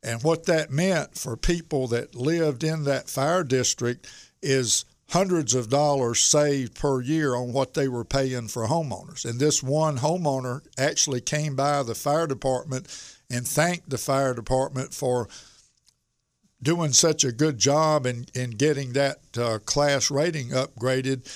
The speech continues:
that there, this homeowner fire tax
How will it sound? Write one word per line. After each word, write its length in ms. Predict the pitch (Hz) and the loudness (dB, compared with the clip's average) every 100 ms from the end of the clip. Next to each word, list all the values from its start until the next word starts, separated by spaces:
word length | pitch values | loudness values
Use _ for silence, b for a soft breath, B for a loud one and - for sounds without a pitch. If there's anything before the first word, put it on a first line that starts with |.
| B B B - | B B B -2
that 240 | 131 135 | 0 2
there, 260 | 156 190 - _ 202 | 2 2 -2 _ -4
this 400 | 165 175 - - | 0 4 2 0
homeowner 720 | - 180 180 156 147 147 156 - - _ - | 0 0 2 0 0 -2 -4 -8 -20 _ -10
fire 320 | - 160 180 | 0 2 2
tax 600 | - 156 143 147 - | 2 2 2 2 0